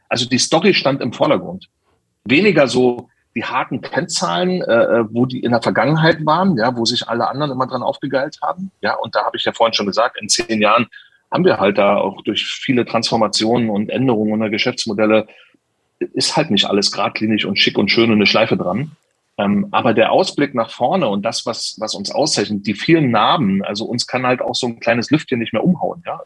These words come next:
Äh, wir haben schon viel erlebt und gesehen. Und das wurde plötzlich honoriert. Und ich habe das erste Mal, und ich mache seit zehn Jahren, äh, Capital Raise Runden, ja.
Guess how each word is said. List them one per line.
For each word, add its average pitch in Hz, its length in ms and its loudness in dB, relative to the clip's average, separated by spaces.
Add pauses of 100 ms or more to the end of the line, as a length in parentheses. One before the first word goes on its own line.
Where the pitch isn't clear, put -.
Äh, 95 460 -10
wir 101 80 -6
haben 113 100 -10
schon 117 140 -8
viel 117 160 -2
erlebt 107 280 2
und - 140 -14
gesehen. 98 360 2 (320)
Und 107 140 0
das - 240 2
wurde 139 180 2
plötzlich 135 360 2
honoriert. 131 460 4
Und 101 80 0
ich - 140 -6
habe 180 400 4 (440)
das - 220 -4
erste 170 380 0
Mal, 135 240 2
und 117 60 2
ich - 100 -2
mache 117 120 -2
seit 117 200 0
zehn 139 220 0
Jahren, 120 340 0 (360)
äh, 113 100 -8
Capital 151 380 0
Raise 98 380 2
Runden, 101 320 0
ja. 139 240 2